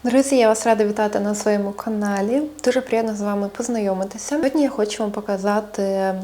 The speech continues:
свій, е, повсякденний макіяж. Це така версія нюд, макіяж за десять хвилин. Також буде останній тренд, е, це тренд, який називається Cloud Skin. Це така матована,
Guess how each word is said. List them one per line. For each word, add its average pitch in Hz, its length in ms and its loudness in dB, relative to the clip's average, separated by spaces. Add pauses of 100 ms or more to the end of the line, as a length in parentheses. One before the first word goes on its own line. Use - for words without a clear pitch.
(140)
свій, 226 480 0 (160)
е, 196 40 -6 (280)
повсякденний 202 840 -2
макіяж. 208 640 -2
Це 208 180 -6
така 202 260 -4
версія 202 540 -2
нюд, 190 480 -4
макіяж 196 680 -4
за 190 160 -2
десять 208 360 -2
хвилин. 190 540 -2
Також 214 360 0
буде 190 600 2 (340)
останній 202 460 0
тренд, 208 480 -2 (200)
е, 190 320 -2
це 190 420 -4
тренд, 190 220 -4
який 185 200 -8
називається 185 580 -6
Cloud 185 320 -2
Skin. 247 460 -4
Це 214 60 -8
така 190 260 -8
матована, 196 840 0